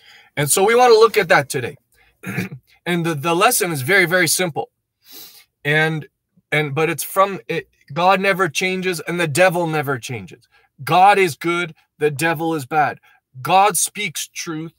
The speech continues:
the devil speaks lies. What God has for us is good. And I'm just gonna say the moral of the story from the starting. If we will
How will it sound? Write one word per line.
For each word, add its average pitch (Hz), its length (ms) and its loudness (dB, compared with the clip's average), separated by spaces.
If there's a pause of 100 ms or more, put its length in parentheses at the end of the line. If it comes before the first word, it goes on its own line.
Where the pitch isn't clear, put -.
(240)
the 151 140 0
devil 165 400 -4
speaks - 420 -8
lies. 143 480 0 (280)
What 156 260 0
God 190 300 6
has 190 280 4
for 202 320 -2
us 160 280 -6 (300)
is 175 260 0
good. 151 500 -2 (400)
And 156 340 -4
I'm 156 160 -4
just 175 140 -8
gonna 175 180 -6
say 180 220 -8
the 160 100 -6
moral 175 360 0
of 156 100 -6
the 147 100 -10
story 185 360 -4
from 160 180 -12
the 147 80 -10
starting. 175 560 0 (400)
If 160 240 -4
we 214 180 -8
will 185 360 -2